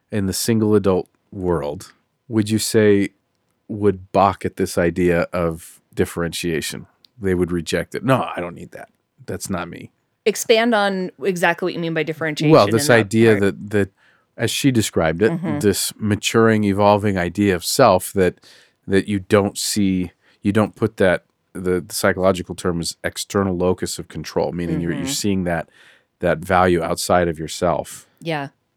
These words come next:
Speaker 1: as in, as opposed to being an inherent value in yourself. Um, what, what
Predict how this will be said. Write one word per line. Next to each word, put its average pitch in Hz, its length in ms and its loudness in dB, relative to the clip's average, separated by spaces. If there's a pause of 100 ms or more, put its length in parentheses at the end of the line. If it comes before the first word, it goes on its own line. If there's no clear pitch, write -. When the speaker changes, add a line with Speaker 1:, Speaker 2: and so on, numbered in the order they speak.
Speaker 1:
as 90 200 -4
in, 85 220 -6
as 87 140 -4
opposed 85 280 -6
to 85 80 -12
being 87 240 -2
an 80 60 -4
inherent 80 440 -2
value 76 360 -4
in 80 80 -10
yourself. - 520 -10 (540)
Um, 78 340 -6 (100)
what, 107 300 0
what 107 200 0